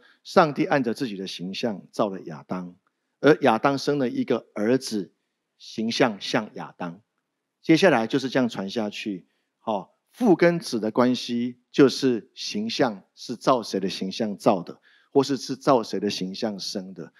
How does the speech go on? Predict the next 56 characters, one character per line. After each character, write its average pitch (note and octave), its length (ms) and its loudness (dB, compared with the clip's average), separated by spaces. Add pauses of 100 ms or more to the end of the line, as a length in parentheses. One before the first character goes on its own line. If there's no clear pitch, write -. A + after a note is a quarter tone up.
(400)
第 F#3 100 8
五 D3 120 10
章 C#3 160 6
就 C#3 80 0
告 C3 160 4
诉 B2+ 200 -2
我 G2+ 40 -4
们 F#2 200 -8
一 A#2 40 -4
个 G2+ 320 -4
很 - 140 -10
重 A#2 140 0
要 A2+ 60 -2
的 G#2 60 -8
关 G#2 240 -6
键 G2+ 220 -4
哈， D#2 220 -20 (240)
因 C3+ 120 0
为 C#3 140 4
第 - 220 0
一 D#3 160 2
章 C3 260 4
告 C3 140 2
诉 A2+ 180 -4
我 F2+ 80 -8
们， F2 240 -16
人 A#2 240 0
跟 C3+ 160 0
万 C#3 180 4
物 C3 120 0
不 C3 100 2
同， F2+ 300 -6 (280)
就 D3+ 160 2
是 C#3 120 0
我 B2 120 -2
们 A2 140 0
人 G#2+ 220 2
是 B2+ 120 -6
按 C3 240 0
着 G#2+ 140 -4
神 G#2 240 -4
的 A2 140 2
什 - 300 -12
么 G2 100 -4
被 A#2+ 120 4
造 G2+ 240 0
的？ F2 160 -14 (420)
按 C#3+ 180 4
着 A2+ 100 -4
神 G#2 180 -2
的 G#2+ 120 2
形 G2+ 260 -6
象 G#2 220 -6
被 G2 160 -6
造 D#2+ 240 -12
的。 - 100 -20